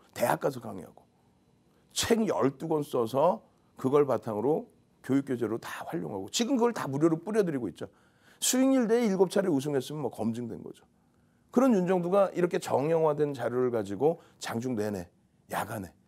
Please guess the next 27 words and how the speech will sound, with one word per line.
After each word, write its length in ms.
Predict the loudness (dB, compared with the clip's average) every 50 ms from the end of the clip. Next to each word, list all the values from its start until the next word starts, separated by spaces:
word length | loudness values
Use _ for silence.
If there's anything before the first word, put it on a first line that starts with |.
| _ _ _ _ _ _
교육을 340 | -6 -4 -2 0 0 0 -2
해드린다? 440 | -2 -4 -6 -8 -6 -6 -6 -8 -8 -12 _ _ _ _ _ 2
요런 220 | 4 4 4 6 6
자락에서 480 | 6 6 6 4 2 2 0 0 -2
이걸 180 | 0 0 0 0
못 160 | 0 -2 0
잡아낸다? 560 | 0 0 0 2 0 0 0 0 -2 -2 -4 -6 _ _ _ _ _ -4
예? 140 | -4 -4 -6 _ _ _ _ _ _ _
그러면 240 | -8 -6 -6 -6 -6
안 120 | -10 -12 -12
되죠. 280 | -14 -16 -16 -18 -20 -20 -20 -20 -20 -20 -20 -20 -20 _ _ _ _ _ _ _ _ -20 -10 _
분봉 320 | 2 2 4 4 4 4
기준에 280 | 4 2 2 2 2 2
다 180 | 2 2 4 4
올려드리고 580 | 4 6 4 4 4 4 2 2 2 2 2
요런 220 | 2 0 0 0 0
자락에서 360 | 0 0 0 0 0 -2 -4
못 120 | -6 0
잡아낸다? 500 | 0 2 2 2 0 0 2 0 0 0 -2 -8 -14
거래량 360 | -4 -2 -2 0 0 0 0 -2
수반되고 440 | -2 -2 -2 -2 0 0 -2 -2
돌리는 340 | 0 0 0 0 0 0 0
흐름이 300 | 0 -2 -2 -2 -2 -2
분봉에서, 500 | -4 -4 -4 -2 0 0 0 0 0 0
일 140 | 0 0 -2
분봉에서 360 | -2 -2 -2 -2 -2 -4 -2
나온다면은 580 | -2 -2 -2 0 -2 -2 -2 -2 -2 -2 -4